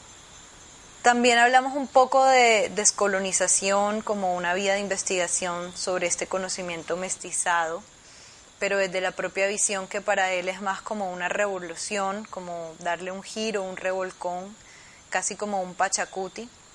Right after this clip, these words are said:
a todo este tema de las imágenes en el arte desde un canon eurocéntrico que marca aún la historia del arte con referentes religiosos,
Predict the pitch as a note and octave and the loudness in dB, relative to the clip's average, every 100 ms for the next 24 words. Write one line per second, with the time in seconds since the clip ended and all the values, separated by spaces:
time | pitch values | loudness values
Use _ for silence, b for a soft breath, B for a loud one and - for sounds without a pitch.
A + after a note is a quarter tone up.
0 | - - - - F#3 G3+ F#3 F3 - F#3+ | -20 -20 -14 -8 -6 -2 0 0 -4 -2
1 | F#3+ F#3+ F#3+ F#3+ F3+ F3+ F3 E3 F3+ F#3+ | -2 0 0 0 -2 -4 -8 -8 -8 -10
2 | G3 F#3 E3+ E3+ E3 E3 - F#3 F#3+ - | -10 -8 -4 0 0 -2 -4 -6 -6 -8
3 | F#3 F3+ E3+ F3 E3+ - F#3 F3 F#3 G3 | -8 -8 -6 -8 -8 -2 -2 -2 -6 -6
4 | F3+ F3 - F#3 F3 G3 G3 A#3 B3 B | -6 -6 -6 -6 -8 -12 -10 -12 -12 B
5 | B B B - G3+ F#3+ E3 F3+ F#3 G3 | B B B -10 -4 0 0 0 -2 -2
6 | G3+ G#3+ G#3 G#3+ F#3 G3 G#3 F#3+ E3+ - | -4 -4 -2 -2 2 2 2 2 0 -4
7 | F#3+ F#3+ G3+ - - - - - - F#3+ | -4 -2 -4 -6 -16 -20 -20 -10 -6 -4
8 | F#3 - F3 E3 E3+ F#3+ G3 F3+ E3 F#3 | -4 -4 -4 -6 -8 -6 -6 -6 -8 -6
9 | E3+ D#3+ F#3 - | -4 -6 -10 -12